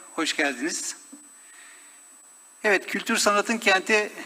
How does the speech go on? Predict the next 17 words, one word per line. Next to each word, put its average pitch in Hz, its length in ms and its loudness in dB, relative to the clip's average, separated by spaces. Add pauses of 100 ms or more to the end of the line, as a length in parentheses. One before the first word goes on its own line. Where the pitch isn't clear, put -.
(160)
Nilüfer'de 185 500 2
sanatın 196 600 0
her 220 300 4
dalında 170 600 0
olduğu 165 320 2
gibi 220 340 2 (400)
tiyatronun 330 640 2
da 196 140 4
herkes 196 600 0
için 196 360 -4 (460)
ulaşılabilir 185 680 2
olması 165 440 0
amacıyla 160 680 0 (240)
çaba 185 460 0
sarf 147 320 -2
ediyoruz. 139 540 -6 (580)
Nilüfer 202 500 4